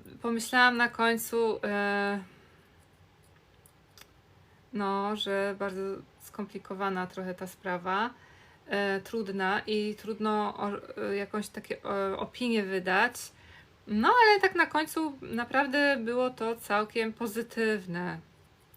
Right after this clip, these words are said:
Mimo wszystko, mimo braku przygotowania, mimo braku refleksji na początku i kłamstwa, tutaj pani psycholog, em,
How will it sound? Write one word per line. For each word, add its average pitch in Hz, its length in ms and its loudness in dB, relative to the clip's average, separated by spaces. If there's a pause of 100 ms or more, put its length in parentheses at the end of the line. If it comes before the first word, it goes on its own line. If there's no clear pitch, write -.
Mimo 233 280 -2
wszystko, - 400 -8
mimo 220 280 0
braku 233 300 -2
przygotowania, 202 1160 -4 (540)
mimo 233 320 -2
braku 226 320 -2
refleksji 220 520 -4
na 208 100 -2
początku 202 760 -8
i 190 140 -6
kłamstwa, 233 920 2 (140)
tutaj 269 320 -2
pani 240 240 -4
psycholog, 214 760 -6 (100)
em, 190 640 -4